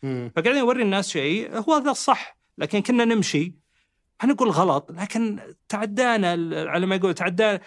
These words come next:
Speaker 2: يعني قاعدين نشتغل، الواحد يبني ب-، بيته بالشمال مثل بيت أهله بالملز ولا بيت أهله بمنفوحة، يعني ما، ما اختلف، بس اللوكيشن اللي
Speaker 1: أيوه،
Speaker 2: تغير،
Speaker 1: شغل
Speaker 2: ولا
Speaker 1: منهجي،
Speaker 2: بيت واحد.
Speaker 1: شغل العمالة يتناقرون مع بعض.
Speaker 2: صحيح.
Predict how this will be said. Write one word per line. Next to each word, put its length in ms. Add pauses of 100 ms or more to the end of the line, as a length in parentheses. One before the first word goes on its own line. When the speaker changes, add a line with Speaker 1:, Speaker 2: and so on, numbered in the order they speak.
(200)
Speaker 2:
يعني 440
قاعدين 560
نشتغل، 400
الواحد 680
يبني 340
ب-، 220 (180)
بيته 520
بالشمال 720
مثل 180
بيت 260
أهله 300
بالملز 540
ولا 200
بيت 220
أهله 440 (420)
بمنفوحة، 560
يعني 240
ما، 120
ما 120
اختلف، 320
بس 180
اللوكيشن 480
اللي 100
Speaker 1:
أيوه، 120
Speaker 2:
تغير، 180
Speaker 1:
شغل 120
Speaker 2:
ولا 160
Speaker 1:
منهجي، 180
Speaker 2:
بيت 180
واحد. 240
Speaker 1:
شغل 200
العمالة 680
يتناقرون 440
مع 120
بعض. 360
Speaker 2:
صحيح. 340